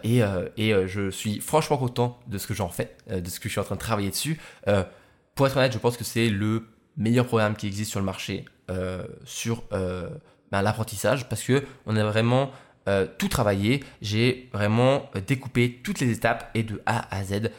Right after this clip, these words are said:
pour répondre à toutes les questions. Bref, je t'en reparlerai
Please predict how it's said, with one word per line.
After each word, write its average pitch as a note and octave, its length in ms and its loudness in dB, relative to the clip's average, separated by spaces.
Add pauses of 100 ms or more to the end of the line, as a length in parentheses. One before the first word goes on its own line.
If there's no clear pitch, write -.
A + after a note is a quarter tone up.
(160)
pour A#2+ 160 0
répondre A#2+ 240 2
à G#2+ 80 0
toutes - 340 -8
les G#2+ 60 -6
questions. - 280 -8 (540)
Bref, - 320 -6 (140)
je - 60 -20
t'en A2+ 120 2
reparlerai G#2 520 2